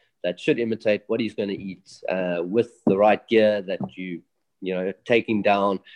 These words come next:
And then it, like, all comes together. And, like, for that one moment, it's, like, all your stuff and then all the fish's stuff and, like, the environment stuff is, like, all connected at that point in time. And you're like, I don't know, you just feel, like, a part of it, a part of something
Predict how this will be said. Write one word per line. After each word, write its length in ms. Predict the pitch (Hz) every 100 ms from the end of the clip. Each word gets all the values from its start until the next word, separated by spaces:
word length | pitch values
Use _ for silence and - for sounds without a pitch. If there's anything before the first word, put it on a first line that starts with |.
| -
And 120 | 98 110
then 160 | 113
it, 80 | 117
like, 280 | 123 123 -
all 160 | 151 160
comes 320 | 147 147 -
together. 380 | 110 120 143 92
And, 100 | 87
like, 200 | 90 -
for 120 | 120
that 160 | 120 98
one 180 | 107 113
moment, 420 | 110 120 110 98
it's, 200 | 101 -
like, 160 | 98 - _ _
all 200 | 151 160
your 200 | 139 143
stuff 420 | - 123 117 - _ _ _ _
and 220 | 101 98
then 160 | 101 104
all 160 | 127 143
the 80 |
fish's 360 | 143 139 - 120
stuff 380 | - 120 113 - -
and, 440 | 95 95 95 92 - - 92
like, 240 | 92 - _
the 80 | 98
environment 640 | 98 104 113 113 107 104
stuff 260 | - 101 -
is, 160 | 90 92
like, 160 | 92 - _ -
all 160 | 123
connected 560 | - 110 110 - 104 104 -
at 160 | 98 -
that 200 | 95 -
point 260 | 104 101
in 80 | 95
time. 400 | 110 104 104 101 - _ _ -
And 520 | 92 92 90 90 90 -
you're 120 | 92
like, 140 | 98 -
I 80 | 123
don't 120 | 123
know, 60 | 95
you 120 | 98
just 180 | 107 120
feel, 260 | 107 95 -
like, 160 | 95 -
a 60 | -
part 260 | - 98
of 100 | 107 110
it, 100 | 101 - -
a 60 | -
part 140 | 202
of 80 | 98
something 480 | 98 98 - 98